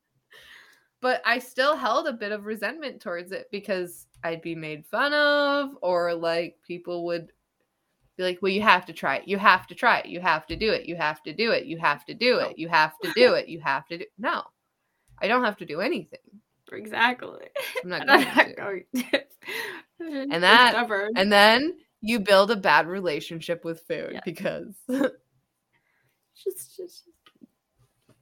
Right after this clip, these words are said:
Speaker 2: gets confusing, especially when you're a kid. And
Speaker 1: Yeah.
Speaker 2: I mean, that's also why, you know, we've talked about it on here a lot on other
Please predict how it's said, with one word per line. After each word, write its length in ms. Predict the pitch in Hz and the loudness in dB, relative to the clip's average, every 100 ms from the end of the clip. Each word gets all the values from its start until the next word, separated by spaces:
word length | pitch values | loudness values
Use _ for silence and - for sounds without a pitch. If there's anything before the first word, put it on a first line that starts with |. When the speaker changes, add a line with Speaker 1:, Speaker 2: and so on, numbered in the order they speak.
| - | -10
Speaker 2:
gets 200 | 302 320 | -8 -4
confusing, 760 | 370 311 294 277 247 202 190 233 | -2 -2 -2 -2 -2 -4 -4 -6
especially 440 | 254 254 254 233 | -6 -6 -4 -4
when 180 | 220 214 | -4 -4
you're 200 | 202 196 | -6 -6
a 60 | |
kid. 400 | 196 233 208 202 - - - - | -8 -10 -10 -10 -16 -20 -20 -6
And 400 | 302 294 269 - _ _ _ _ _ _ | -2 -2 -2 -6 _ _ _ _ _ _
Speaker 1:
Yeah. 920 | 294 311 427 554 554 480 294 196 185 180 - | -6 -4 -2 -4 -2 -2 -2 -4 -6 -8 -2
Speaker 2:
I 100 | 311 | -2
mean, 300 | 320 320 320 | 0 -4 -2
that's 200 | 339 349 | -2 0
also 320 | 339 349 415 | 0 0 0
why, 280 | 359 311 285 | 2 2 2
you 200 | - 285 | -2 -2
know, 120 | 269 | 0
we've 240 | 254 320 349 | 2 2 2
talked 300 | 302 254 262 | 2 2 0
about 320 | 247 226 220 | 2 2 2
it 200 | 208 - _ 233 | -2 -8 _ 2
on 220 | 233 226 | 2 2
here 260 | 220 226 214 | 0 0 0
a 60 | |
lot 320 | 208 208 196 202 | 2 4 4 2
on 100 | 196 | 0
other 580 | 196 202 196 190 - | -2 0 2 0 -2